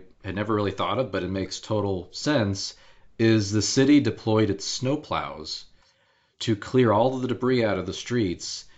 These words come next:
and push everything out. And as people are gawking around and trying to stay out of the way of, like, snowplows, they are standing under these trees with all of these hanging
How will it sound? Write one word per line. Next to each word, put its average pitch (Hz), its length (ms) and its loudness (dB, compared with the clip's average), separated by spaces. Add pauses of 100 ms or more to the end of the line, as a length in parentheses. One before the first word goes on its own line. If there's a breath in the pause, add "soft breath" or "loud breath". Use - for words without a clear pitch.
(180 soft breath)
and 87 160 -8
push 110 240 -2
everything 113 420 0
out. 123 220 2
And 95 80 0
as 92 140 -2
people 127 400 2
are 92 340 4 (640 soft breath)
gawking 120 420 6
around 117 320 4
and 98 100 0
trying 110 240 0
to 104 60 -2
stay 113 260 2
out 113 120 2
of 101 80 0
the 92 60 0
way 107 200 0
of, 98 80 0
like, 92 160 0
snowplows, 101 760 0
they 113 120 0
are 110 80 2
standing 127 440 -2
under 139 220 2
these 113 220 2
trees 139 400 2
with 87 120 -8
all 117 260 2
of 139 80 -2
these 120 160 2
hanging 117 680 0